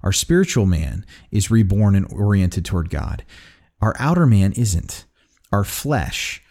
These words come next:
literally our body, still houses sin. And that still has fleshly,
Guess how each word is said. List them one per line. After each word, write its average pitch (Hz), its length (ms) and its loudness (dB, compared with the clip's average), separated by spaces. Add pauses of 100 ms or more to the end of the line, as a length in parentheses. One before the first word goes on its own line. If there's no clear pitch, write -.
(340)
literally 127 560 2
our 95 160 -2
body, 98 680 -2 (200)
still - 420 -2
houses 90 720 -2 (260)
sin. - 580 -4 (220)
And 107 480 0
that 110 640 -4
still 143 540 -2
has 104 500 -2
fleshly, 104 880 -4